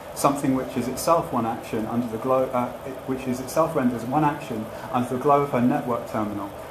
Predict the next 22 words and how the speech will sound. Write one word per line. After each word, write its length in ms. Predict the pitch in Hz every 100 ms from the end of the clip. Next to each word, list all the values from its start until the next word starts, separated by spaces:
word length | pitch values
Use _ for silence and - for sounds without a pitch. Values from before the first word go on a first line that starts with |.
| -
Eva 160 | 120 127
pokes 280 | - 131 -
the 80 | 127
drug 300 | 131 117 -
girl 260 | 151 165
chunks 340 | 165 107 107 -
into 220 | 110 123
her 140 | 123
arsehole. 520 | 120 131 131 - 98 - - - - - -
Eva, 260 | 135 156 156 -
uh, 220 | 139 139
Eva 220 | 151 156
comments 400 | - 175 127 123
on 80 | 131
the 60 | 123
impossibility 720 | 120 165 165 151 139 143 127
of 80 | 117
describing 560 | 123 - 139 147 120 110
this 120 | -
drug-dated 580 | - 127 123 117 - 117
sex 340 | - 123 -
experience. 640 | - - 107 98 - -